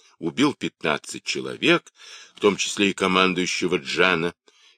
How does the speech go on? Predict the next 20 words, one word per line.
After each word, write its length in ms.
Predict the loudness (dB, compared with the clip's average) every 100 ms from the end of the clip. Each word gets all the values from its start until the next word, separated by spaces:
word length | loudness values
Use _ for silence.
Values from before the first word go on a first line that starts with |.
| _
и, 280 | -2 -2 -6
сбежав, 640 | -12 -4 -2 4 4 4
снова 440 | 0 0 2 2 2
попал 440 | -2 0 2 2
в 80 | 0
дом 320 | 0 2 2
Джан 320 | -2 0 0 -4
Цина. 440 | -12 -10 -12 -16 _ _ _ _ _ _ _ _ _ _ _ -20 -12 0
Рассказал 560 | 2 2 2 4 4
он 160 | 4 4
и 20 |
о 80 | 4
том, 240 | 6 6
как 220 | 4 0
жена 400 | 2 0 2 2
огородника 840 | 2 4 6 6 4 -2 -2 -2 -2
нарядила 560 | 0 0 0 -2 -2 0
его 180 | 0 0
странствующим 880 | 0 2 2 0 -6 -6 -6 -6
монахом, 600 | -8 0 0 0 -4 -10